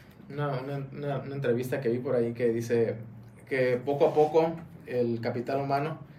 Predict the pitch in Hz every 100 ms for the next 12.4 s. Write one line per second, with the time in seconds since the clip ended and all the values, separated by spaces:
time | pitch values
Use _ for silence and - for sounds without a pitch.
0 | - - - - 127 123 127 135 135 127
1 | 113 101 104 - - - - - 135 131
2 | 123 120 196 208 160 151 151 151 151 -
3 | 127 131 143 135 120 113 - - - 139
4 | 135 160 160 160 151 160 151 156 151 156
5 | 151 147 170 185 208 240 - - - -
6 | 135 139 127 131 135 135 - - 135 -
7 | - - - 117 120 127 117 107 104 104
8 | 104 101 104 131 143 139 131 127 123 120
9 | 123 110 104 101 101 - 123 127 123 151
10 | 170 160 - - - - - 135 139 147
11 | 147 151 147 139 151 160 156 135 120 120
12 | 131 143 135